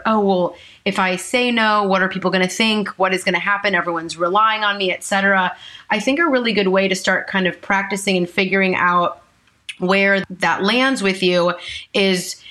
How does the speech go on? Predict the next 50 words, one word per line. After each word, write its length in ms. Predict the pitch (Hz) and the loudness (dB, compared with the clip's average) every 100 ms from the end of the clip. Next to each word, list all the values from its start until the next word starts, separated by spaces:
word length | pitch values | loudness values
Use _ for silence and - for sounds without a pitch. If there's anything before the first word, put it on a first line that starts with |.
| - _ - | -20 _ -2
if 240 | 214 214 | -2 0
you, 300 | 214 226 220 | 0 2 2
like, 180 | 202 190 | 0 -2
say 200 | - 233 | -2 -2
you 160 | 226 | -2
have 340 | 214 208 196 190 | -2 0 2 0
an 80 | 190 | 0
invitation 720 | 196 185 196 185 185 185 180 | 0 0 0 0 0 -2 0
to 260 | - 180 | 0 0
go 240 | 175 170 170 | 2 0 0
to, 200 | - 175 | 0 0
you 100 | 180 | 2
know, 160 | 160 | 2
a 60 | 160 | 2
relative's 840 | 175 180 175 - 170 160 - - - | 2 0 -2 -2 -4 -6 -12 -10 -4
child's 580 | 185 170 170 160 - | 0 2 0 -4 -6
party 440 | - - 175 156 151 | -8 -2 -2 0 -2
or 80 | - | -2
something, 540 | - 147 101 65 - - - - - | -2 -2 -2 -4 -8 -14 -14 -12 -2
is 280 | 214 202 - | -2 -2 -6
to 240 | - 226 | -2 0
ask 260 | 214 240 - | 0 -2 -2
yourself 360 | 262 - 208 | -4 0 0
kind 160 | 214 208 | 0 0
of, 60 | 190 | 0
like, 120 | 175 | -2
a 40 | |
series 340 | 175 180 175 165 | -2 0 0 -2
of 60 | |
questions. 460 | - - - - 180 | -4 -4 -4 -6 -4
Like, 140 | 175 | -4
"Do 120 | 233 | 0
I 80 | 226 | 0
want 320 | 214 196 190 - | 2 2 0 -2
to 80 | 190 | -2
go?" 420 | 180 175 170 - - - - | 0 2 0 -2 -10 -20 -4
Maybe, 220 | 196 202 | 0 2
yes, 240 | 196 190 - | 2 0 0
you'd 120 | 180 | 0
love 220 | 175 165 | 2 0
to 60 | 170 | 0
go, 240 | 170 170 | 2 2
but 140 | 175 190 | 0 0
you've 120 | 180 | 0
had 220 | 180 170 | 0 -2
a 40 | |
huge 380 | 165 - 208 202 | -4 -2 0 0
week. 320 | 190 185 175 | 2 2 2
You've 100 | 165 | -2
had 320 | 160 160 156 | 0 -2 -2